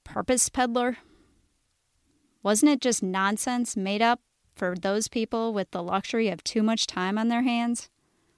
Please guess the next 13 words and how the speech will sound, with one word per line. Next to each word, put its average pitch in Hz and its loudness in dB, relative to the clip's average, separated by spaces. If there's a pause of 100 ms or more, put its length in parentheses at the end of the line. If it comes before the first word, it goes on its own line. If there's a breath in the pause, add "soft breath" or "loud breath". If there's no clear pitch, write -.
(800)
Isn't 254 4
it 302 6
just - 0
a 240 4
way 196 2
to 226 -2
escape 196 0
the 202 0
mundane 208 0
parts 190 -2
of 214 -2
your 196 2
day? 180 -6